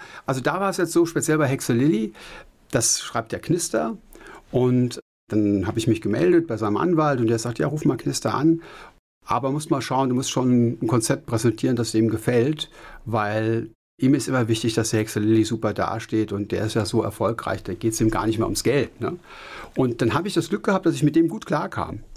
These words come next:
Es war ein schönes Gespräch und ich konnte natürlich auch schon was vorzeigen, Cinderella, wie wir das gemacht haben und was wir mit Hexe Lilly vorhaben und wie wir uns das vorstellen und was für eine Geschichte das sein könnte.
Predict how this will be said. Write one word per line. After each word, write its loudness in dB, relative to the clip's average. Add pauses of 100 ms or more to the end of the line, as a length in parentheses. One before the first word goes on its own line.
Es -16
war 4
ein 2
schönes 2
Gespräch 0
und 0
ich -8
konnte 0
natürlich 0
auch -4
schon -4
was -2
vorzeigen, 0
Cinderella, 2
wie 2
wir 2
das -4
gemacht 0
haben -2 (320)
und 0
was -2
wir 2
mit 0
Hexe 0
Lilly 6
vorhaben 0
und 0
wie 2
wir 6
uns 0
das -2
vorstellen 2
und 2
was -2
für -2
eine 4
Geschichte 0
das -4
sein 0
könnte. 0